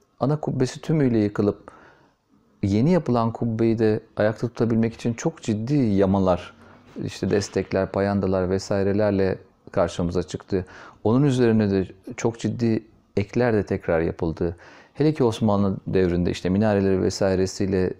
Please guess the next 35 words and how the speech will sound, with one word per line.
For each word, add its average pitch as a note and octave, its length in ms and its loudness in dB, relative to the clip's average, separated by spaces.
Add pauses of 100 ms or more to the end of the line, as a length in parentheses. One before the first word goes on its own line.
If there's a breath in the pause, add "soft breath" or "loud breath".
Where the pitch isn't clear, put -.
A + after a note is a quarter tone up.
(100)
tekrar G#2+ 280 -2
Osmanlı G2 440 -2
payandalarıyla F#2 760 0
çok - 240 -6
desteklendiği G#2+ 720 0
için E3 240 -2
ben B2 200 2
böyle D3+ 200 2
bir D3+ 80 2
üç - 220 -2
buçuk - 420 -6 (120)
diye B2+ 220 4
bir A#2 60 2
şey G#2+ 260 0 (380 loud breath)
yazı B2+ 240 -2
verdim. A2+ 320 0
Editörümüz D3 600 0
de C#3+ 160 2 (220)
sağ D3 200 -2
olsun D#3+ 500 -2
silmedi. A#2 480 0 (280 loud breath)
Hani B2+ 280 0 (220)
çok - 260 -2
bilimsel A2+ 440 0
bir A2+ 60 2
ifade A2+ 360 2
olmaz C#3 300 0
ama C3+ 260 -2 (160)
sanırım G#2 440 0
durumu G#2+ 280 2
anlatıyor. G2 440 -2 (500 loud breath)
Fakat - 360 -2
ona C#3+ 220 0
rağmen E2+ 380 -2
de F2+ 140 -4